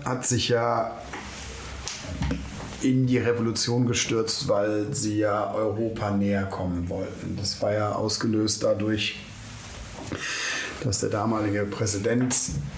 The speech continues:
die, äh, ne, ne, ne, ein Abkommen mit Europa nicht unterzeichnen wollte, um nötige Reformen einzuleiten. Und daraufhin ist dann die, die Revolution dann aufgeflammt und Europa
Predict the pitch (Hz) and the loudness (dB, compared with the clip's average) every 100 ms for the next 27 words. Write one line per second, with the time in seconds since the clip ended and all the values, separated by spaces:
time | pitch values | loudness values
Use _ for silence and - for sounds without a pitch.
0 | - - 107 104 101 101 98 104 104 104 | -8 -4 -2 0 0 2 4 2 2 0
1 | 101 101 98 98 101 110 101 101 98 101 | 0 0 0 0 -2 0 0 -2 -2 -2
2 | 98 98 101 - - - 120 113 107 101 | -2 -2 -2 -2 -2 0 0 0 2 2
3 | 104 104 110 101 107 104 - 120 131 135 | 0 0 0 0 -2 -2 0 0 2 2
4 | 127 117 117 117 117 117 110 - - - | 2 4 2 2 2 0 0 -2 -6 -4
5 | - - - 160 113 110 110 107 107 107 | -4 -6 -4 0 2 2 2 2 0 0
6 | 110 104 - 104 101 98 - - - 90 | 0 0 0 0 2 0 0 -2 -2 -2
7 | - - 98 98 95 95 - - - 101 | -2 -2 -2 0 0 -2 -4 -8 -4 -4
8 | - 104 95 - 104 104 104 101 104 98 | 0 0 0 0 0 0 0 0 0 0
9 | 104 98 98 - 110 107 110 107 104 104 | 0 0 0 0 0 2 2 2 0 0
10 | 98 98 98 95 - - - - - - | 0 2 0 -2 -6 -12 -12 -12 -14 -6
11 | 117 120 - 135 - 120 123 123 123 - | 0 0 2 0 0 0 2 2 0 0
12 | 113 113 110 110 110 113 110 107 - 110 | 2 2 2 2 4 4 2 0 0 2
13 | 107 104 117 120 123 120 | 2 2 0 0 2 2